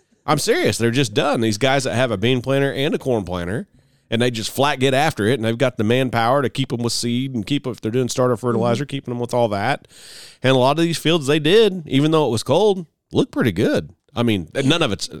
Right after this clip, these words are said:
Speaker 1: very little of it's up, I should say. But whenever they pulled out of the field, I mean, it's not like they were dragging mud balls out on the road and
Speaker 2: Yeah.
Speaker 1: really ugly and stuff up.
Speaker 2: Yeah.
Speaker 1: So it's just, it's,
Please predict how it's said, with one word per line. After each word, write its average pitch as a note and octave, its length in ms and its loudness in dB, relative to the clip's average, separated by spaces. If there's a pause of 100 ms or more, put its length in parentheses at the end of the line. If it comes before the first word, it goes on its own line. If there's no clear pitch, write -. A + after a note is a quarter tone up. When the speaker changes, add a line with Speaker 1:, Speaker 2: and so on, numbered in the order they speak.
(160)
Speaker 1:
very C3+ 240 2
little C#3 220 0
of E2+ 100 -4
it's D2+ 140 -8
up, F2 180 -6
I E2+ 60 -4
should F2+ 260 -6
say. F2 320 -6 (480)
But D3+ 180 0
whenever E3+ 240 2
they D3 100 4
pulled E3 180 2
out C#3 120 4
of G2+ 80 -4
the C#3 80 0
field, G3+ 180 4
I G#2+ 40 2
mean, G2+ 120 0
it's F#2 100 -6
not B2 120 -2
like A#2 160 -4
they A2+ 80 2
were G2 100 2
dragging G2 380 -2
mud G2 280 0
balls G2 300 0
out G2+ 140 0
on F#2 80 -2
the F#2 80 -2
road F#2 380 -4
and F2 180 -6
Speaker 2:
Yeah. E3 400 0
Speaker 1:
really A#2 240 0
ugly G#2 340 -2
and F2 100 -6
stuff F#2+ 300 -4
up. B2+ 380 0
Speaker 2:
Yeah. F3 300 -4 (260)
Speaker 1:
So A#2 460 2 (480)
it's B2+ 160 0
just, A#2+ 280 0 (360)
it's, G#2 160 -4